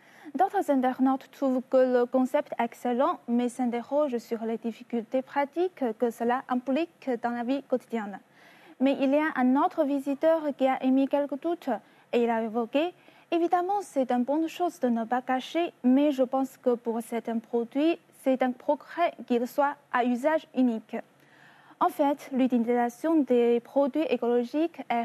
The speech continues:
recyclables n'est pas la seule manière de mener une vie écologique. Un internaute suggère par exemple voyager bas carbone, prendre les transports en commun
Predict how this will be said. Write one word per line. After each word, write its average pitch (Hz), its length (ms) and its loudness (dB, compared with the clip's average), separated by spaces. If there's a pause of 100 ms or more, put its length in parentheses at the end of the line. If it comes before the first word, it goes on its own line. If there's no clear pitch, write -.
recyclables 247 800 -4
n'est 220 240 -6
pas 330 300 0
la 262 240 2
seule 349 240 0
manière 277 500 0
de 233 80 0
mener 226 280 -2
une 247 240 0
vie 240 180 0
écologique. 220 720 -2 (140)
Un 254 180 2
internaute 254 680 0 (160)
suggère 240 640 -4
par 214 240 -6
exemple 262 640 -4 (160)
voyager 247 480 0 (120)
bas 320 160 0
carbone, 277 640 0 (160)
prendre 240 480 -2
les 214 280 -6
transports 233 520 -4
en 233 100 -4
commun 247 540 0